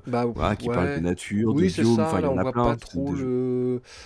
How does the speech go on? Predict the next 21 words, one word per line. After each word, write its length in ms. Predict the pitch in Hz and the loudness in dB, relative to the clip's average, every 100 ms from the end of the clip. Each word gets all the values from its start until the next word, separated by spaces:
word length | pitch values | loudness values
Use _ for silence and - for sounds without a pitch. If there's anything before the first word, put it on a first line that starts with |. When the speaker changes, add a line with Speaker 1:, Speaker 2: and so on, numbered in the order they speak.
| - - | -12 -4
Speaker 1:
Alors, 140 | 131 | -2
sache 260 | - 170 - | -2 -4 -2
qu'il 100 | 127 | 0
y 40 | |
a 80 | 123 | 2
mille 240 | 156 190 | 2 -2
cinq 180 | - 170 | -2 -4
cents 220 | - 170 | -2 -6
followers 500 | 160 147 147 147 151 | -4 -2 0 0 -2
sur 240 | - - 120 | -4 -12 -6
Facebook, 580 | 131 123 123 180 - | -4 -4 -4 -4 -6
hein, 120 | 117 104 | -10 -8
ce 60 | |
qui 60 | 104 | -8
a 40 | |
été 160 | 95 101 | -8 -6
débloqué, 500 | 101 95 92 147 160 | -6 -6 -6 -6 -6
ils 140 | 131 | -6
plantent 360 | 110 151 170 - | -6 -4 -4 -6
cent 460 | - - - 196 - | -20 -18 -2 -2 -2
arbres. 440 | - 120 139 - | -6 -6 -8 -14